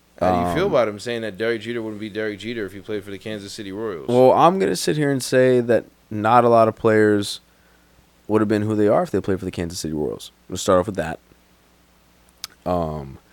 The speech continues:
Speaker 2: you just picked the most dreary place to put 'em besides Baltimore. Um, and I'm also gonna say that, uh, false.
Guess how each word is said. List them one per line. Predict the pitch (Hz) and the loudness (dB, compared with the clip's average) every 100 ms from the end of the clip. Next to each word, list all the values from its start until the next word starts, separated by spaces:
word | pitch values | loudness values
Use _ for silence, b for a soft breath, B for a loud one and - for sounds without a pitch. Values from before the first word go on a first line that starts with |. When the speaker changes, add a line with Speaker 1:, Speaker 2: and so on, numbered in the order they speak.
| b b b b - | b b b b -10
Speaker 2:
you | 90 | -10
just | - | -6
picked | 98 - | -6 -4
the | 82 - - | -8 -8 -8
most | 90 82 | -8 -8
dreary | 78 90 92 87 | -6 -2 0 -2
place | - 87 82 - | -2 -4 -4 -8
to | - | -6
put | 80 | -6
'em | 80 | -6
besides | 80 85 80 | -6 -6 -6
Baltimore. | - 76 - 73 73 104 b b b b b b b _ _ | -6 -8 -6 -10 -12 -16 b b b b b b b _ _
Um, | 95 87 82 80 78 78 76 _ _ _ _ _ _ _ _ _ _ _ _ _ _ _ _ _ - | -2 0 0 -2 -6 -10 -18 _ _ _ _ _ _ _ _ _ _ _ _ _ _ _ _ _ -2
and | 104 | 2
I'm | 117 | 2
also | 139 156 | 2 0
gonna | 135 | -2
say | - 127 120 113 | 2 4 4 4
that, | 101 98 | 4 4
uh, | 92 90 87 85 - _ _ _ _ _ _ _ _ _ _ _ _ _ _ _ _ _ _ _ _ _ _ _ _ _ _ _ _ _ _ _ _ - | 4 4 4 2 -2 _ _ _ _ _ _ _ _ _ _ _ _ _ _ _ _ _ _ _ _ _ _ _ _ _ _ _ _ _ _ _ _ 0
false. | - 107 - - | 4 4 0 -10